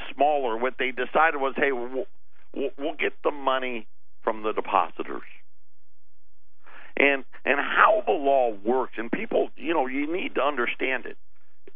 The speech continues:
"Oh, it's insured up to two hundred and fifty thousand dollars." Right? And it's only, you're only in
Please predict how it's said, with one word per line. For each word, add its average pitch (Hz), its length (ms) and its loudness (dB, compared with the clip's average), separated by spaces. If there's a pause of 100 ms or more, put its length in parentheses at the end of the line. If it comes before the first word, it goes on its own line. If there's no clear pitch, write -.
(540)
"Oh, 262 340 12
it's 185 140 -2
insured 208 580 -2
up 185 220 -2
to 175 80 -4
two 196 240 -2
hundred 170 260 2
and 156 140 -6
fifty 147 380 -2
thousand 131 480 6
dollars." 120 400 0 (1500)
Right? 160 160 4
And 165 320 4
it's - 100 0
only, 240 360 2
you're 196 180 2
only 226 240 0
in 185 100 -2